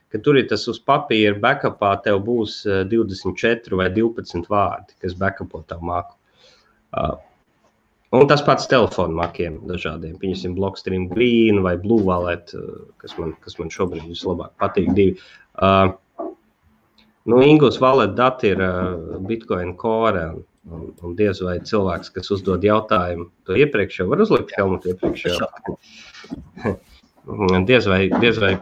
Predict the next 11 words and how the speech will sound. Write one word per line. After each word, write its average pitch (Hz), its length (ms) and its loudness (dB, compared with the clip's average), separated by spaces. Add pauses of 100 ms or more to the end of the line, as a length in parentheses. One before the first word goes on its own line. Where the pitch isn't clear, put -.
(120)
pirmais, 107 420 2
ar 92 120 -4
ko 95 120 -4
cilvēks 92 560 -2
sāks, - 380 -2 (140)
ā, 90 260 -4
mēģinot 95 500 -2
saprast 95 400 -4
Bitcoin, 92 640 0
būs, 87 220 -4 (180)
ā, 90 120 0